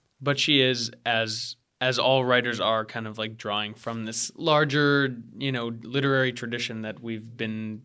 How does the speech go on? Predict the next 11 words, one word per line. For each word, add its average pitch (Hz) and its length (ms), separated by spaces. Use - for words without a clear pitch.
telling 117 380
stories 170 480
since 143 480
we 127 240
could 127 300
tell 104 160
stories. 98 500
I 143 100
was 127 120
curious 151 460
about 107 360